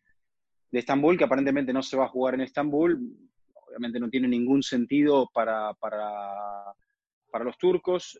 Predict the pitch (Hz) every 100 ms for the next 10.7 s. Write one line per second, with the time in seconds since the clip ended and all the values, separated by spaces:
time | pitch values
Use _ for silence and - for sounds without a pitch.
0 | _ 110 98 110 110 - 127 135 - 131
1 | 131 139 143 135 131 123 123 139 160 -
2 | - _ _ - 123 135 135 156 175 156
3 | 143 143 147 165 151 139 139 143 143 135
4 | 131 131 139 143 277 190 120 117 107 -
5 | 131 131 - 131 135 127 120 120 160 151
6 | - 135 160 143 135 123 143 - 131 -
7 | 208 196 143 127 135 135 135 123 135 131
8 | - 151 196 160 123 117 120 - 123 123
9 | 123 - 113 110 - 156 165 139 127 131
10 | 123 113 - - 143 -